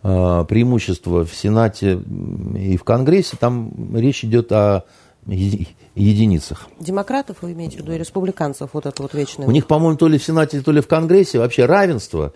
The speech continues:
Speaker 1: И, и за счёт голоса Камалы Харрисон, да, который в этой, э, ситуации получают преимущество демократы. То есть одного человека довыбирают ре-, республиканцы, да, и всё, так сказать, с приветом Шишкин, да, так сказать, они уже всё контролируют, они всё,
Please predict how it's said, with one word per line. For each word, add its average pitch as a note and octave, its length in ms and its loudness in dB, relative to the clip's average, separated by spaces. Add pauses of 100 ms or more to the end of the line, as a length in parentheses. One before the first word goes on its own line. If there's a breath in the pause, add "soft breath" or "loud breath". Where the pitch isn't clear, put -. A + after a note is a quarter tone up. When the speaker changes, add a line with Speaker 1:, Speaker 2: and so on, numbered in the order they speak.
(280 soft breath)
Speaker 1:
И, B2 100 0
и C3+ 200 4
за C#3 160 4
счёт D3+ 220 2
голоса D3 420 2
Камалы D3 420 2
Харрисон, E3 480 0
да, C#3 120 4
который G2+ 340 2
в F#2 40 2
этой, F#2 160 -2
э, F#2 340 -2
ситуации F#2+ 560 0 (260 loud breath)
получают C3 460 2
преимущество B2+ 520 -2
демократы. G#2+ 640 -2 (380 soft breath)
То - 60 -6
есть - 240 -2
одного D#3+ 460 2
человека A#2 520 0
довыбирают G2+ 760 2
ре-, G2+ 320 0
республиканцы, D3 760 0
да, D#3 260 2 (280 soft breath)
и E3+ 140 0
всё, D#2 320 0
так E2+ 140 -4
сказать, E2+ 360 0
с - 60 -20
приветом C3 380 0
Шишкин, D2 380 -4
да, B2 120 2
так G2 140 -2
сказать, - 180 -4
они B2 180 2
уже A2 320 2 (340 loud breath)
всё A#2+ 200 0
контролируют, D#3 680 2
они A#2+ 200 0
всё, A2 420 2